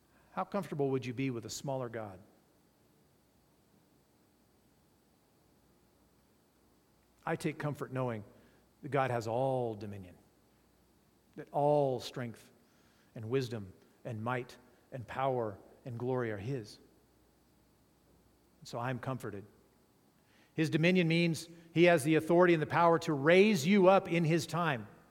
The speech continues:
It's not like he's planning, "Hey, I, I know when is the right time to raise you up." Remember, we're supposed to humble ourselves, wait for him to raise us.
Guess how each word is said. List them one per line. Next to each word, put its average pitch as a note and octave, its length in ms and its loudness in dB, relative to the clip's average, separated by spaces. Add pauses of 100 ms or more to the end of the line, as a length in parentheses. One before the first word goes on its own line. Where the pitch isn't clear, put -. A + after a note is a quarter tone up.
(1300)
It's - 120 -6
not G3+ 120 6
like F#3+ 120 4
he's E3 160 0
planning, F#3+ 540 4 (320)
"Hey, D#3+ 160 2
I, E3 80 4 (160)
I F3+ 160 2
know A3 160 8
when G3+ 240 6
is E3 160 4
the E3+ 80 4
right F3+ 280 6
time D3 560 2 (340)
to D#3+ 100 0
raise E3+ 500 6
you E3 160 6
up." D#3 340 0 (220)
Remember, D#3 220 2
we're D#3 80 2
supposed - 240 -4
to C#3+ 40 -4
humble D#3 200 2
ourselves, D#3+ 340 0
wait D#3+ 160 0
for - 80 -6
him D#3 140 0
to D#3 80 -2
raise D#3+ 260 2
us. D#3+ 140 -8